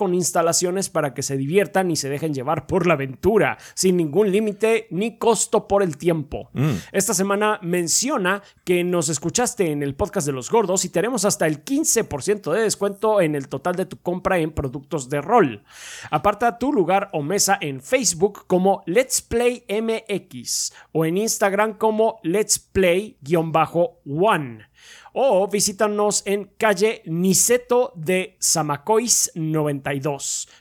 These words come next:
Speaker 1: Colonia Viaducto Piedad, exactamente atrás de la estación del metro Viaducto, dirección centro en la Ciudad de México. Gracias por todo, gordos. Ven a casa, ven a Let's Play.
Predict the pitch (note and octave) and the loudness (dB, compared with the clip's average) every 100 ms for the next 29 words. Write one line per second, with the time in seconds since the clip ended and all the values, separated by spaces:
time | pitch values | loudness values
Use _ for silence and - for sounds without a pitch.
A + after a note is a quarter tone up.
0 | - D#3+ F3 G3 G3 G3 F#3 D#3+ D#3+ C#3+ | -2 2 2 4 4 2 0 -2 0 0
1 | F3+ - D#3+ D3+ F3 G#3+ B2+ - - - | -2 -2 -2 0 2 0 0 -14 -20 -4
2 | F3 - - B3+ B3 A#3 A3+ A3+ A3+ G3+ | -4 0 2 2 0 -2 0 0 2 2
3 | G#3 G3 F#3 - D3 F#3+ F3+ D3+ E3+ G3 | 0 0 0 -2 -2 0 0 0 -2 2
4 | F3+ D3 D#3 C#3 F3+ - C#3 B2 C3+ C#3+ | 0 2 0 2 0 0 -8 -6 -4 -2
5 | C3 F3 E3 - G3 F#3+ G#3+ G#3 A#3 A#3+ | -2 -2 0 0 0 0 0 0 -2 -2
6 | G3+ F3+ D#3+ D3+ E3 D3+ D#3 D#3 C3 C3 | 0 -2 -2 -2 -2 -2 -2 -2 -6 -14
7 | - A2 - - - - - D3 A#2+ A#2 | -10 -10 -10 -20 -20 -20 -4 0 0 2
8 | D3 D#3+ G#3 G#3+ A3 G#3+ A3 G#3+ - - | -2 4 4 6 4 4 2 0 -8 -4
9 | C#3 G#3 F#3+ - E3 - A#2+ - - D#3 | 0 0 0 0 0 0 -8 -12 -4 0
10 | F3+ F3 E3 - - D3 B2 G#2 | 2 2 2 0 -2 -8 -8 -14